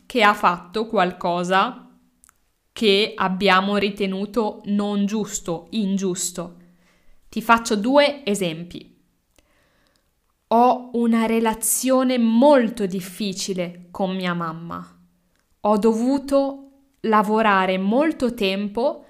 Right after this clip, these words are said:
per lasciarmi alle spalle i traumi della mia infanzia. Ti faccio un altro esempio.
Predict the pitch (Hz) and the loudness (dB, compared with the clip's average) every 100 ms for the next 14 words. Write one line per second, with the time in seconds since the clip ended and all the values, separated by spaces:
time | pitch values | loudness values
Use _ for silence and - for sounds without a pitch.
0 | _ _ 240 226 220 226 226 - 240 196 | _ _ 0 0 2 2 0 0 2 2
1 | 190 196 190 190 190 190 - - 208 233 | 2 -2 -2 0 -2 0 -2 2 2 2
2 | 269 285 330 339 - 208 196 - 196 180 | 2 2 2 -2 -12 -8 -8 -2 6 8
3 | 196 208 233 220 180 180 175 175 185 196 | 6 4 0 0 0 0 0 -2 -2 -2
4 | 208 196 208 - 170 165 175 - 190 180 | -2 -6 -6 -6 -8 -8 -8 -2 -2 -2
5 | - - _ _ _ _ _ _ _ _ | -8 -20 _ _ _ _ _ _ _ _
6 | _ _ _ _ _ - 202 285 190 - | _ _ _ _ _ -8 0 0 0 -4
7 | 196 185 185 190 185 175 202 226 262 330 | -4 -4 -4 -4 -2 -2 -4 -4 -4 -4
8 | - | -8